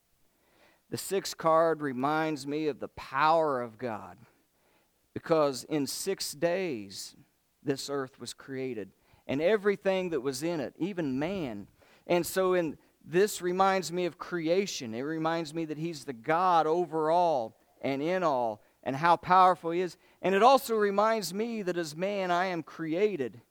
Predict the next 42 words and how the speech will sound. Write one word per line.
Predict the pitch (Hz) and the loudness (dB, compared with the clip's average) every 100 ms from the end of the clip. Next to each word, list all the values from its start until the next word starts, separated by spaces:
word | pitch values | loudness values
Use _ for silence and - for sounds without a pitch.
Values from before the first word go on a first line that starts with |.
| _ _ _ _ _ | _ _ _ _ _
in | 143 | -4
the | 143 143 | -2 -2
image | 170 170 127 101 - - _ _ | -2 -2 -4 -8 -14 -16 _ _
and | 127 | -8
the | 110 | -8
likeness | 107 147 156 127 107 - - - - | -4 -4 -4 -10 -12 -12 -14 -14 -12
of | 117 101 | -12 -10
God. | 147 147 123 101 123 _ _ | -8 -6 -8 -10 -18 _ _
And | 120 | -10
it | 110 | -8
says | - 165 156 131 | -2 -2 -2 -4
there | 139 127 | -4 -4
that | 120 | -6
he | 131 | -8
did | 123 147 165 131 | -6 -4 -2 -2
that. | 120 98 | -4 -4
And | 127 | -4
then | 160 151 135 _ _ _ | -2 -4 -6 _ _ _
I | - 147 | 0 0
pull | 180 190 | 2 4
out | 180 175 | 6 4
the | 151 | 0
seven | - 196 196 175 147 | -8 2 4 4 -2
card, | - 156 147 | 2 4 4
and | 143 151 | 2 0
you | 180 | 2
know | 180 | 2
the | 147 | 0
seven | - 220 262 220 175 | -4 0 2 2 -2
card | 180 175 170 170 160 _ _ _ _ _ _ _ - | 4 6 8 6 0 _ _ _ _ _ _ _ 4
goes | 202 220 175 | 6 6 4
with | 185 | -6
the | 160 | -6
six | - 226 220 - | -4 -2 -2 0
card | 180 180 175 151 | 4 6 6 4
kinda | 190 196 | 0 2
like | 175 175 139 | 4 4 2
peanut | - 185 170 120 | -4 -2 -2 0
butter | 143 151 147 | 2 2 2
does | 143 151 135 | 0 -2 -2
with | 123 107 | -10 -12
jelly. | 123 156 135 87 107 | -2 0 0 -4 -12